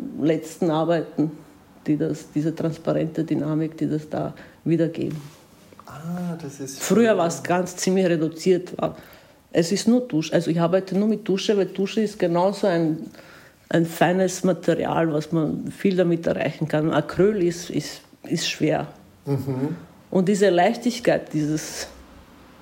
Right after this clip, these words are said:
Speaker 1: von
Speaker 2: Diese
Speaker 1: einem Menschen,
Speaker 2: Bewegung,
Speaker 1: genau,
Speaker 2: diese, diese, auch
Speaker 1: zu
Speaker 2: diese
Speaker 1: erzeugen,
Speaker 2: Luft,
Speaker 1: die
Speaker 2: ja.
Speaker 1: Tusche war das geeig-, ziemlich geeign-, ist ziemlich geeignet dafür.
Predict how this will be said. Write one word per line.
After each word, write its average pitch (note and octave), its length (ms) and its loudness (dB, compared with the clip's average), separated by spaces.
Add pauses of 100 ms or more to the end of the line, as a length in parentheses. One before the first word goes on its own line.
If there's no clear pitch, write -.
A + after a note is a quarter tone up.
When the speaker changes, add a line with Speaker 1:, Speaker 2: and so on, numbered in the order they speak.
(580)
Speaker 1:
von F#3 200 0
Speaker 2:
Diese F#3 120 4
Speaker 1:
einem F#3 220 4
Menschen, - 20 0 (200)
Speaker 2:
Bewegung, D3+ 220 6
Speaker 1:
genau, G3+ 320 4
Speaker 2:
diese, C3 240 2
diese, B2 300 0
auch A2+ 40 4
Speaker 1:
zu G3+ 80 6
Speaker 2:
diese F#3 180 6
Speaker 1:
erzeugen, F#3+ 380 4
Speaker 2:
Luft, A3+ 40 2
Speaker 1:
die G#3+ 120 -2
Speaker 2:
ja. - 40 -2
Speaker 1:
Tusche G3+ 340 2
war F3+ 120 4
das F3 220 -2
geeig-, E3 360 -2 (420)
ziemlich A3 400 2
geeign-, D#3 300 0
ist - 300 -4
ziemlich G3+ 320 0
geeignet F3 480 -2
dafür. - 340 -6